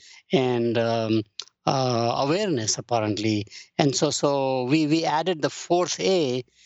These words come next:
It was, and theirs was acceptability, affordability, and, uh, accessibility.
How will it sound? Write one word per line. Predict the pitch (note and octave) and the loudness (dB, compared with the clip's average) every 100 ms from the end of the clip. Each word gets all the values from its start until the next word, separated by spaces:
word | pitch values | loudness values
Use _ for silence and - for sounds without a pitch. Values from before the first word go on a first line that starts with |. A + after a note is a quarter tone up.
| _ - | _ -4
It | D3+ | 0
was, | C#3+ C3 | 0 0
and | - F#3+ E3 C#3 | -4 0 2 2
theirs | D3 G3 - | 2 0 0
was | F3+ D3+ | 0 0
acceptability, | D3 - G3 - F#3+ F#3 E3+ D3 E3 D#3+ - _ - | -2 -2 -4 0 0 0 0 0 0 -2 -12 _ -2
affordability, | D3+ E3 D3 C3+ C3+ B2+ C#3 C3 | 0 0 0 0 -2 -2 0 2
and, | B2+ B2+ B2+ | 2 0 -2
uh, | - - F3 | -2 -4 -2
accessibility. | C#3 - - A#2+ G#2+ G#2 - G2+ | -2 -2 -4 -4 -4 -4 -4 -8